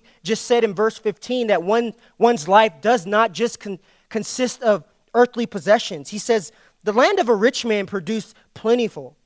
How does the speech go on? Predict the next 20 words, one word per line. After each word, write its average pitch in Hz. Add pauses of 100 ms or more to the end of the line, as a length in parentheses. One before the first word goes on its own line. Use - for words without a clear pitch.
(400)
And 202
he 208
thought 311
to 262
himself, 190 (340)
'What 277
shall 403
I 285
do? 196
For 240
I 226
have 285
nowhere 226
to 220
store 233
my 220
crops.' -
And 226
he 226
said, 233